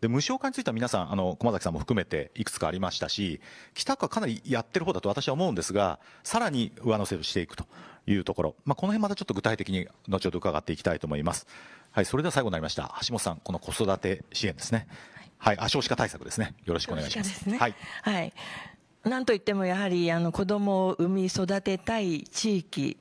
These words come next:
Speaker 2: そして経済の状況、そして、えー、子供たちの権利が保障され、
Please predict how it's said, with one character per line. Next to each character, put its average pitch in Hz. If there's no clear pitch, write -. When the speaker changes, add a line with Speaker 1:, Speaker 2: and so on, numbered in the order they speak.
Speaker 2:
そ -
し 185
て 190
経 190
済 147
の 175
状 156
況、 156
そ 185
し -
て、 220
え 156
ー、 160
子 190
供 254
た 208
ち 147
の 160
権 190
利 147
が 190
保 180
障 156
さ 156
れ、 180